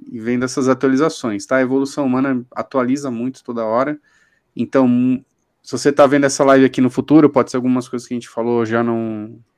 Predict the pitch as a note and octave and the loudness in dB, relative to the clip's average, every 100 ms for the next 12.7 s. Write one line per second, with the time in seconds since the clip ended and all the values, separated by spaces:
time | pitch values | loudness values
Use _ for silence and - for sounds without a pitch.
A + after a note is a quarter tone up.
0 | _ G#3+ A#2 - B2+ A#2+ A2+ A2+ A2+ G#2+ | _ -12 -12 -8 -6 -4 -4 -4 -6 -4
1 | - E3+ F3+ E3+ C3+ F3+ - _ - B2 | -2 -2 -2 -2 -2 -2 -6 _ -6 -6
2 | - D3+ D3+ D3 G3 D#3+ D3 E3 D#3 D#3 | -2 0 2 2 2 6 6 4 2 -2
3 | D#3+ D3+ - D3+ C#3 - D#3+ C#3+ C#3 C3+ | -2 -2 -2 -2 -2 -4 -2 0 0 -2
4 | C3+ D#3+ F3+ D3 C3+ C#3+ _ _ _ _ | -4 -6 -4 0 -2 -2 _ _ _ _
5 | _ _ _ - - C#3+ D3 D3 D3 C#3 | _ _ _ -14 -2 0 0 0 0 2
6 | C3 A2 A2+ _ _ - C#3+ D3 D3 B2+ | 0 -2 -8 _ _ -2 -2 0 2 4
7 | C#3 A#2+ - B2 B2+ - C3 C#3 D3 C#3 | 4 2 0 -4 -4 0 4 6 6 4
8 | C3+ B2+ C3+ B2 A#2+ A#2+ A#2 A2 B2 G#2+ | -4 -4 -4 -4 -6 -6 -6 -10 -12 -12
9 | - B2+ C#3 C3+ - C#3+ D3 B2+ A2 G2+ | -6 -6 -4 -6 -6 -4 -2 -2 -4 -10
10 | - _ B2+ D3 - A#2+ - B2+ B2+ - | -16 _ 0 0 0 0 2 4 4 2
11 | - C#3 C3+ C#3 D3 D#3 D3+ C#3 D#3+ F3 | -2 -2 -2 -6 -4 -2 0 2 0 -2
12 | - F3+ F3+ E3+ - C#3 D3 | -8 -6 -6 -6 -4 -2 -2